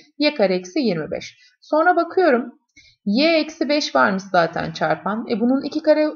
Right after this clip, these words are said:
farkı olduğunu biliyorum. O halde ne diyeceğim? Y eksi beş ise diğer çarpan, şurada aşağıda da yazmıştım, y artı beşe eşit olacak. Yani doğru cevabımız B seçeneği. Dokuzuncu soruya geldiğimizde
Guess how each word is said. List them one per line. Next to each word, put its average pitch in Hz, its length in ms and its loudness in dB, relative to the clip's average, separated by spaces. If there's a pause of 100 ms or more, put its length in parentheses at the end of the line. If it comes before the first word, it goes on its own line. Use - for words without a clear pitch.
farkı 269 340 4
olduğunu 269 360 2
biliyorum. 240 560 2 (320)
O 262 120 0
halde 277 320 2
ne 302 160 -2
diyeceğim? 220 400 0 (240)
Y 302 200 4
eksi 180 320 -2
beş 254 160 2
ise 302 320 -2 (220)
diğer 269 280 4
çarpan, 185 460 2
şurada 202 240 -4
aşağıda 196 440 -2
da 190 80 0
yazmıştım, 180 840 -4 (200)
y 240 340 4
artı 170 380 -2
beşe 254 500 4 (140)
eşit 202 320 -4
olacak. 156 400 -4
Yani 185 320 0
doğru 233 240 4
cevabımız 185 680 0 (300)
B 196 200 6
seçeneği. - 540 -10 (1600)
Dokuzuncu 359 440 -2
soruya 302 320 0
geldiğimizde 277 1800 -4